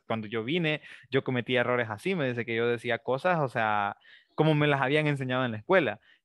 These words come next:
pero no necesariamente aquí las hacen de la misma forma o las usan de la mi-, en la misma manera. Entonces, no se dice solo, o sea, no se dice siempre "God bless you", sino que ustedes solo dicen "bless you" cuando alguien estornuda.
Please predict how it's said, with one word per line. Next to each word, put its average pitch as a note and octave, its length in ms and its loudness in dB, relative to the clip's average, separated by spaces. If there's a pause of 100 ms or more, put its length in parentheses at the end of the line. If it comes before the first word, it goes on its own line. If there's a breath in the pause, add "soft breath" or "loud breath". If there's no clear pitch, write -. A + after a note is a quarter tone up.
pero E3 240 4
no D3 120 0
necesariamente C#3 720 0
aquí E3 220 -2
las B2+ 240 0
hacen B2+ 340 0
de A#2 80 -2
la A2+ 120 -4
misma A2 260 -6
forma C#3 360 2
o G#2+ 60 -2
las G#2 180 -6
usan C3 260 -4
de A2 80 -6
la G#2 100 -4
mi-, A2 180 -10
en A2+ 140 -8
la G#2 80 -6
misma A2+ 240 -8
manera. G#2+ 480 -2 (320 loud breath)
Entonces, C#3 580 0
no C3+ 180 0
se C#3 120 0
dice C3+ 260 0
solo, B2+ 360 -2
o C3 120 -6
sea, C3 80 0
no C#3 120 0
se D#3 100 2
dice D3 220 -2
siempre C3+ 420 -2
"God B2+ 180 -2
bless C#3+ 280 -2
you", G3+ 160 -2 (240 soft breath)
sino C#3 240 0
que C3+ 80 -4
ustedes C#3+ 260 2
solo C3 180 2
dicen B2+ 300 -2
"bless B2 320 -2
you" G2+ 140 -8
cuando A2 220 -4
alguien A2+ 220 -4
estornuda. A2+ 600 -6